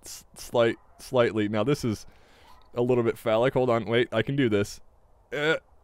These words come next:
no, maybe not. Hold, wait. This is gonna happen. There's gonna be a lot of this, by the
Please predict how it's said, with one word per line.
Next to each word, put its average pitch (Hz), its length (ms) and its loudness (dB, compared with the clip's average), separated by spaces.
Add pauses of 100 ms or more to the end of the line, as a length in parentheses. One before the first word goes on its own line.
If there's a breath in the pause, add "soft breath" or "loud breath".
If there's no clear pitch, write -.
(300)
no, 117 320 0 (140)
maybe 131 220 -6
not. 117 300 -2
Hold, 117 240 -6
wait. 104 280 0 (420)
This 110 220 -4
is 113 100 -2
gonna 123 160 -2
happen. 135 400 0
There's 139 140 4
gonna 143 100 0
be 120 60 4
a 113 40 4
lot 117 160 6
of 95 120 -2
this, 101 240 2
by 107 200 0
the 117 120 4